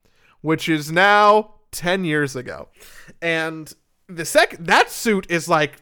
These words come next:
tradition-, it's like, it's, like, black and, you know, two buttons and, like, pants, right? The other suit, I don't know if I've ever shared a picture of, of it with you. Um,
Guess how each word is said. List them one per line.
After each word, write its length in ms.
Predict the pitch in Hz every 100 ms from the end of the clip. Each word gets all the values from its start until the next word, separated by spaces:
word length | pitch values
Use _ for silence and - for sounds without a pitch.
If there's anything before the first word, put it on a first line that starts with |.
| 180 175 156
tradition-, 500 | - - 165 175 -
it's 80 | 160
like, 100 | 160
it's, 100 | 151
like, 180 | 139 131
black 480 | 160 180 170 160 151
and, 100 | 139
you 60 |
know, 140 | 139 135
two 200 | 135 156
buttons 520 | 143 156 147 143 139
and, 120 | 139
like, 320 | 131 123 _
pants, 500 | - 156 143 147 -
right? 240 | 143 147 147 - - - - -
The 120 | 175 196
other 240 | 262 294
suit, 600 | - - 202 185 165 - - -
I 120 | 180
don't 80 | 214
know 120 | 202
if 60 | 180
I've 80 |
ever 140 | 170 160
shared 260 | - 156
a 40 | 139
picture 500 | 156 139 147 135 131
of, 220 | 127 -
of 160 | 143 135
it 60 |
with 200 | 127 131
you. 180 | 135 127 -
Um, 320 | 139 135 131